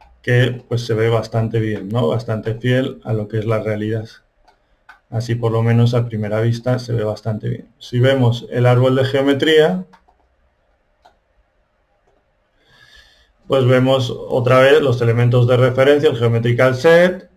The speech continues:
Vemos que ha nombrado muy bien los diferentes elementos que ha usado para que sea entendible no solo por él, sino por cualquier otra persona que vaya a trabajar en este diseño.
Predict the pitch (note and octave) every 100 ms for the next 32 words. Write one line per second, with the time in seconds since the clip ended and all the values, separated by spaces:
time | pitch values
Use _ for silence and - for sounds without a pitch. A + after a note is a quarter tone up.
0 | - B2+ C3 B2 C3 C3 C3 B2+ B2+ C#3
1 | C3+ B2+ B2+ C3 C3 C#3+ C#3+ D3 C3+ A#2+
2 | A#2 A2 A2 G#2+ A#2 A#2+ A#2+ B2 A#2 B2
3 | B2 C3 B2 B2 - C3 A#2+ D3+ D3 D#3
4 | D3+ A2+ G#2+ A2+ B2 A#2+ A#2+ A#2+ A#2+ B2
5 | C3+ B2 B2 A#2+ B2 A#2+ B2 C3 C3+ -
6 | A#2 G#2+ A2+ A2 A2+ A#2 A#2 A#2 A#2+ A#2+
7 | A#2 - - B2 - C#3 C#3 C3+ A#2 A#2
8 | A#2 A#2+ A#2 C3 B2 A2+ A2+ B2 B2 A#2+
9 | D#3 D3+ D3+ F#3+